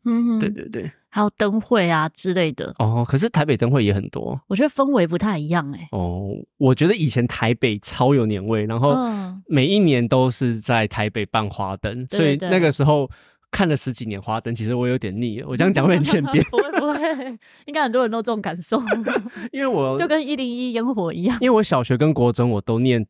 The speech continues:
Speaker 2: 中正纪念堂旁边，所以我其实一下课我就看得到一堆花灯在那里，
Speaker 1: 嗯，
Speaker 2: 所以弄到后来我都不想看。
Speaker 1: 很奇怪。<laughs> 那你过年会特别去哪里吗？
Speaker 2: 过年哦，会去拜拜，会去庙。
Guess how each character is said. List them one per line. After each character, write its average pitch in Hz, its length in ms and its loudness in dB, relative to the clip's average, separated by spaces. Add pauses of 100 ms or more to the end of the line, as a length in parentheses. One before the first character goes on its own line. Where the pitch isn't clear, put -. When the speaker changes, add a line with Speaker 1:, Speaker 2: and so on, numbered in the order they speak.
(360)
Speaker 2:
中 139 120 4
正 131 140 4
纪 127 80 -2
念 123 140 2
堂 110 160 -4
旁 101 200 -6
边， 101 240 -6
所 185 140 2
以 - 20 4
我 151 80 4
其 123 140 -2
实 127 60 -2
一 123 100 -8
下 127 220 0
课 147 120 -2
我 110 120 -2
就 - 180 -6
看 - 160 2
得 127 60 0
到 143 120 2
一 - 60 -2
堆 135 180 0
花 123 220 2
灯 110 160 -4
在 107 80 -4
那 113 160 -6
里， - 120 -14
Speaker 1:
嗯， 226 60 -12 (200)
Speaker 2:
所 196 120 2
以 165 40 6
弄 185 200 4
到 - 140 4
后 170 100 4
来 151 80 4
我 117 80 0
都 120 80 2
不 120 60 0
想 101 160 -2
看。 113 200 -2
Speaker 1:
很 170 60 4
奇 - 400 -2 (520)
怪。 185 340 -8
<laughs> - 500 -20
那 330 60 -2
你 294 60 -2
过 285 200 4
年 190 180 0
会 220 120 2
特 233 140 2
别 180 120 4
去 208 140 0
哪 151 220 0
里 139 120 -6
吗？ 127 280 -10 (240)
Speaker 2:
过 185 180 0
年 110 320 -4
哦， 98 180 -8
会 139 160 0
去 - 80 -4
拜 156 160 0
拜， 123 320 -2
会 147 80 0
去 135 120 0
庙。 135 340 0